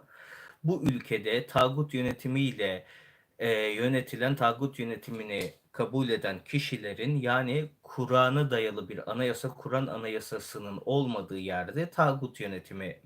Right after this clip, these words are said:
geçerlidir ve tağut yönetiminde, tağut yönetiminin olduğu yerdeki insanların canı, malı, karısı, kızı, eşi, arabası,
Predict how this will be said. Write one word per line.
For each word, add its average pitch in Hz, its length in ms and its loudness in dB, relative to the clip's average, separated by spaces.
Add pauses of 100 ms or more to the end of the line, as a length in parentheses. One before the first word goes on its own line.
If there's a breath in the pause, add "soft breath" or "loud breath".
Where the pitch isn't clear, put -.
geçerlidir 101 680 -6
ve 170 100 -2
tağut 143 380 2
yönetiminde, 113 760 -4 (880)
tağut 131 400 0
yönetiminin 120 580 -2
olduğu 101 400 -6
yerdeki 113 560 -2
insanların 113 720 -4 (480 loud breath)
canı, 123 480 2
malı, 113 440 -2
karısı, 110 540 -6
kızı, 113 520 -6 (220)
eşi, 110 560 -6
arabası, 110 760 -4